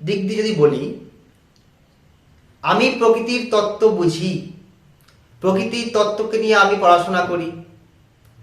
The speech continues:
আমি যে জ্ঞান পেলাম, আমি যে পরম সুরের কথা পেলাম, আমি জনমানসে সবার কল্যাণের জন্য তা আমি বিলিয়ে দিতে চাই।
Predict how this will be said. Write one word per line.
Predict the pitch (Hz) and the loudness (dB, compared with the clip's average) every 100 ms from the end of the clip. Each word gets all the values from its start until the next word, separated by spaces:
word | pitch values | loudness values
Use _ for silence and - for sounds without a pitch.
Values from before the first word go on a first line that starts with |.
| - - | -20 -6
আমি | 170 202 | -2 2
যে | 220 185 | 2 4
জ্ঞান | 170 190 214 | 6 4 4
পেলাম, | 202 185 180 156 - - - _ _ _ _ _ _ - | 0 2 4 2 -2 -12 -20 _ _ _ _ _ _ -2
আমি | 170 202 | 0 2
যে | 214 - | 2 2
পরম | 175 185 214 208 | 2 2 2 0
সুরের | - 190 202 - - | -4 2 2 2 -2
কথা | 175 185 190 | -4 -4 -6
পেলাম, | 175 175 175 156 - - - _ _ _ _ _ _ _ _ _ _ _ _ _ - | 0 4 4 0 -8 -16 -20 _ _ _ _ _ _ _ _ _ _ _ _ _ -8
আমি | 127 151 202 233 - - 123 | -2 0 0 -2 -8 -16 -2
জনমানসে | 135 180 190 165 143 - 113 110 - - - _ _ - | 2 2 2 0 -2 -4 -8 -10 -12 -20 -20 _ _ -8
সবার | 165 180 196 - | 0 4 4 4
কল্যাণের | 175 170 160 156 151 - | 0 0 0 0 -2 -4
জন্য | 127 120 107 104 - - _ | -6 -6 -10 -12 -18 -20 _
তা | 123 | -6
আমি | 127 | -4
বিলিয়ে | 127 123 139 160 | -6 -8 -6 -8
দিতে | 156 113 110 | -8 -12 -16
চাই। | 107 | -18